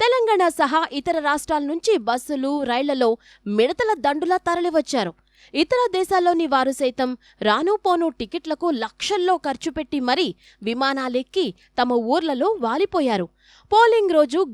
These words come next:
గంటల తరబడి లైన్లలో నిల్చుని ఓట్లేశారు. ఎన్డీఏ కూటమి విజయంలో వీరందరి పాత్ర కీలకమే. వీరందరికీ ఉన్నదల్లా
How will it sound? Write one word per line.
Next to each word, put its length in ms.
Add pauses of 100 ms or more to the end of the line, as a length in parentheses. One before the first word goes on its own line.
గంటల 320
తరబడి 420
లైన్లలో 480
నిల్చుని 500
ఓట్లేశారు. 760 (440)
ఎన్డీఏ 360
కూటమి 420
విజయంలో 640
వీరందరి 600
పాత్ర 540 (140)
కీలకమే. 580 (1040)
వీరందరికీ 840
ఉన్నదల్లా 640